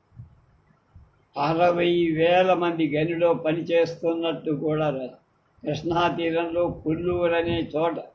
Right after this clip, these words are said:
రత్నాల గని పదిహేడు, పదిహేను వందల ముప్పై నాలుగులో కనిపించి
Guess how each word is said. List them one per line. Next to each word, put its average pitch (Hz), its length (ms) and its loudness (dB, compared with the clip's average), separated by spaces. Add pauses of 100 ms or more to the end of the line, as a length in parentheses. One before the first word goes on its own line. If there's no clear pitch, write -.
(380)
రత్నాల 170 840 0
గని 170 260 -2 (460)
పదిహేడు, 175 840 4
పదిహేను 170 680 -2
వందల 165 500 -2
ముప్పై 160 460 -4 (680)
నాలుగులో 156 560 0 (500)
కనిపించి 165 440 -2